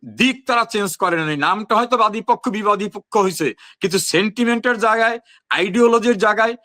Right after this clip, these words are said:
তিনি যাদের দ্বারা নিয়োজিত হয়েছিলেন। এখানে আরেকটা জিনিস আপনি সুলতানা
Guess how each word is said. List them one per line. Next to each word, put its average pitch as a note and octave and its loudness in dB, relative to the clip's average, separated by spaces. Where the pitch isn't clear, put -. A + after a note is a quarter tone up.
তিনি G#3 0
যাদের G3 2
দ্বারা A3 2
নিয়োজিত G#3 2
হয়েছিলেন। E3+ 2
এখানে G3 0
আরেকটা G3 0
জিনিস G#3 -4
আপনি G3 -2
সুলতানা G3 0